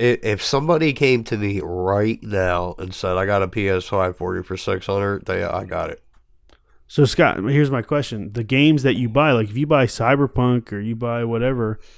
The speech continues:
Speaker 2: are you gonna get the gold edition so that when you get the P S five or whatever, that it's the P S five version as well?
Speaker 1: Yeah, absolutely.
Speaker 2: Okay.
Speaker 1: That's what I did with the, uh,
Speaker 2: It's
Speaker 1: the
Speaker 2: fucking
Speaker 1: new Black
Speaker 2: brilliant.
Speaker 1: Ops.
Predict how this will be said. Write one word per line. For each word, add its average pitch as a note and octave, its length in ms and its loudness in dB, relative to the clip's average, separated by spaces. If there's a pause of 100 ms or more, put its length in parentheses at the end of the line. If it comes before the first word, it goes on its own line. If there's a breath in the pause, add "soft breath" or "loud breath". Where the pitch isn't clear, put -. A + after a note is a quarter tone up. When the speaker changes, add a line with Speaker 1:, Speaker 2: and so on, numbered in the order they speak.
(120)
Speaker 2:
are A2+ 60 -2
you B2+ 160 4
gonna B2+ 160 6
get C3 240 2
the A#2 80 0
gold A2+ 360 0
edition C#3 400 -2
so B2+ 160 -2
that G#2+ 280 0 (540)
when A2 180 -2
you A2 120 -2
get G#2+ 200 -4
the B2+ 80 -4
P A#2+ 180 2
S A2+ 160 -2
five B2 540 0
or C3 100 0
whatever, C#3 380 2
that A2 220 -2
it's - 260 -10 (500)
the A2+ 80 -2
P B2+ 180 4
S A2 140 -2
five A#2 260 0
version A#2 320 2
as G#2 140 -2
well? A#2 380 0 (100)
Speaker 1:
Yeah, - 220 -4 (440)
absolutely. C#3+ 440 -10 (180)
Speaker 2:
Okay. F#2 120 -12 (260)
Speaker 1:
That's G2 200 -4
what A2+ 120 4
I G#2 80 2
did G2+ 160 0
with G2+ 180 -2
the, G2 380 0
uh, G2 60 0
Speaker 2:
It's F#2+ 80 2
Speaker 1:
the F#2+ 60 2
Speaker 2:
fucking C3+ 260 4
Speaker 1:
new A#2+ 60 4
Black C#3 120 6 (140)
Speaker 2:
brilliant. C3+ 200 6
Speaker 1:
Ops. - 200 -6